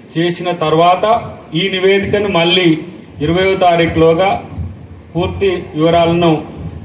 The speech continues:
అక్కడికి పంపించమని మేడం గారు చెప్పింది. కాబట్టి సంస్థాగతంగా ఎలాంటి భేషజాలకు పోకుండా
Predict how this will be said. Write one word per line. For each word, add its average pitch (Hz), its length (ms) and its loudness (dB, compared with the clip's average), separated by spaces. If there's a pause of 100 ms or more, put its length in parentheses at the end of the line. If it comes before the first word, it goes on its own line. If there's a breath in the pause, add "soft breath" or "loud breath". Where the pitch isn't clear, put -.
(140)
అక్కడికి 151 360 -4
పంపించమని 165 640 -2
మేడం 156 380 0
గారు 151 120 0
చెప్పింది. 147 380 -4
కాబట్టి 160 340 0
సంస్థాగతంగా 175 1040 0
ఎలాంటి 190 960 0 (680)
భేషజాలకు 190 760 0
పోకుండా 165 600 0